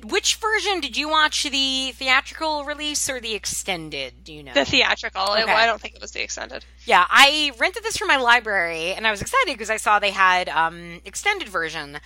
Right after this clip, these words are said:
Speaker 1: So I started watching that. I watched it last night, and I was really tired. I had started falling asleep. <laughs> I was, had a little, couple of beers, too.
Speaker 2: <laughs>
Speaker 1: Um, and, and my disc started skipping. It was getting bad. It, then I took the disc out and realized it looked like somebody let their cat scratch it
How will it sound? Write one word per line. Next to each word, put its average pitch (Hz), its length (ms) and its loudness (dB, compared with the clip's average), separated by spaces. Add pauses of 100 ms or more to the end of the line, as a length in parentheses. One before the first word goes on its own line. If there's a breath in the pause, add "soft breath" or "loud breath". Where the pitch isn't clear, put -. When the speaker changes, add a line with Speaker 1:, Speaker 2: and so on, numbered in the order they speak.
(260 soft breath)
Speaker 1:
So - 140 -2
I 220 140 0 (100)
started 359 460 0
watching 269 320 2
that. 202 460 4
I 185 80 -2
watched 214 240 0
it 208 140 -4
last 208 320 4
night, 185 340 2
and 175 100 -2
I 185 80 2
was 180 260 -10 (100)
really 190 320 -6
tired. 175 260 0
I 170 60 -6
had 180 100 -8
started 175 300 -8
falling 175 200 -6
asleep. 151 340 -12
<laughs> - 20 -20
I 190 60 -14
was, - 320 -10
had 214 180 -8
a - 20 -10
little, 156 160 -16
couple 208 240 -10
of 180 60 -16
beers, 190 360 -6
too. 262 280 -4 (240 loud breath)
Speaker 2:
<laughs> 330 420 2
Speaker 1:
Um, 185 500 0 (520 soft breath)
and, 240 300 -2
and 240 260 2
my 220 120 0
disc 214 280 -4
started 220 320 -4
skipping. 190 500 -2
It 190 40 -10
was 180 100 -14
getting 180 260 -6
bad. 160 340 4
It, 170 180 -6
then 196 300 -2
I 185 80 4
took 190 160 -6
the 175 60 -20
disc 175 200 -6
out 170 200 2
and 170 80 -16
realized 165 440 0
it 175 140 -16
looked 180 180 -12
like 165 240 -8
somebody 165 340 -8
let 151 200 -12
their 151 120 -14
cat 170 320 -8
scratch 240 300 -6
it 262 80 -6